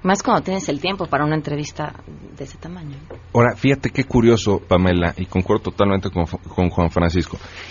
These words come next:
Speaker 2: Queremos debates oficiales, estos debates del ine, con formatos más interactivos, que puedan tener más participación los moderadores, más incisivos,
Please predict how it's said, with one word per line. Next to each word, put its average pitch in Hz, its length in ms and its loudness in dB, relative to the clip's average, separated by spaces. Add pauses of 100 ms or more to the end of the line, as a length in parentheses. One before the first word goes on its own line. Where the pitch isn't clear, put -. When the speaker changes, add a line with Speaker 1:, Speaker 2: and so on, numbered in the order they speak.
(160)
Speaker 2:
Queremos 196 420 6
debates 143 440 4
oficiales, 104 560 2
estos 101 260 -2
debates 92 420 2
del 80 200 0
ine, 101 320 0
con 110 220 4
formatos 107 800 2
más 101 320 2
interactivos, 165 960 0
que 101 180 -2
puedan 95 680 4
tener 85 360 0
más 85 180 -2
participación 78 1160 -4
los 76 200 -4
moderadores, 104 960 4
más 95 240 0
incisivos, 123 960 2